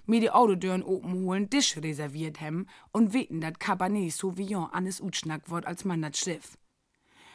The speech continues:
Und nicht mit n Hanok für'n Latz in meine Kück stohn und do eins voll klein.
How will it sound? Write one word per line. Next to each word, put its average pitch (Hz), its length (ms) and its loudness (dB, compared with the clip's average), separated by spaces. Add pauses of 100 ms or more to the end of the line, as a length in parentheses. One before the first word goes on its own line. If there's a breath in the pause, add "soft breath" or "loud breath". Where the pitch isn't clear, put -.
(120)
Und 247 160 8
nicht 262 220 8
mit 262 200 10
n 233 160 6
Hanok 240 380 8
für'n 196 240 0
Latz 196 300 4
in 208 100 4
meine 208 240 4
Kück 220 280 0
stohn 185 340 0
und 190 180 -2
do 208 60 4
eins 196 400 4
voll 226 200 4
klein. - 520 -10